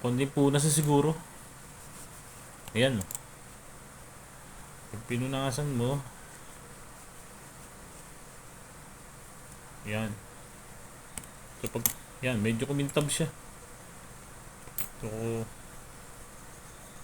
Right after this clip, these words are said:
yan, medyo kumintab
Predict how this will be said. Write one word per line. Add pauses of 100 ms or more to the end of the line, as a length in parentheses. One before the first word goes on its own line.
(3500)
yan,
medyo
kumintab